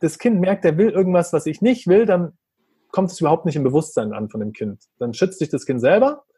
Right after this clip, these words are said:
Und da kannst du auch zehnmal sagen, „Was habe ich dir gesagt?“ Und das Kind wird sagen, „Weiß ich nicht, weiß ich nicht.“ Weil es wirklich nicht angekommen ist. Das haben wissenschaftliche Studien erwiesen. Aber wenn ich sage, es gibt Vanilleeis, das kommt durch diesen Filter durch, das, was, was dem Kind gefällt,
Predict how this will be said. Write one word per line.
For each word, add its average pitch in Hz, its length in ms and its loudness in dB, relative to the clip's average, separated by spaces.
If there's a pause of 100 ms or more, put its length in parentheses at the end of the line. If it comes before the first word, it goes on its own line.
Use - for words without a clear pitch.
(800)
Und 165 340 2
da 170 80 2
kannst 208 240 0
du 190 60 6
auch 156 100 0
zehnmal 226 320 2
sagen, 165 160 2
„Was 160 140 0
habe 160 100 0
ich 147 80 -4
dir 147 100 0
gesagt?“ 143 360 2
Und 151 80 -4
das 131 100 -10
Kind 165 160 -2
wird 147 80 0
sagen, 143 160 -2
„Weiß 147 220 0
ich 113 100 -6
nicht, 110 160 -8
weiß 175 160 -2
ich 104 60 -12
nicht.“ 113 320 -12
Weil 123 140 -2
es - 180 -20
wirklich 247 720 0
nicht 190 480 2
angekommen 185 500 -2
ist. 110 200 -8
Das 120 140 -16 (320)
haben 139 220 -6
wissenschaftliche 165 480 -2
Studien 151 320 -2
erwiesen. 135 480 -2 (480)
Aber 156 140 2
wenn 226 120 4
ich 220 120 2
sage, 190 260 2
es - 80 -18
gibt 160 160 0
Vanilleeis, 170 920 2 (300)
das 208 380 0 (120)
kommt 151 300 -2
durch 165 160 2
diesen 147 220 -2
Filter 139 260 2
durch, 262 400 2
das, 151 220 -6
was, 131 300 -4
was 135 160 -8
dem 143 100 -10
Kind 135 180 -6
gefällt, 175 480 2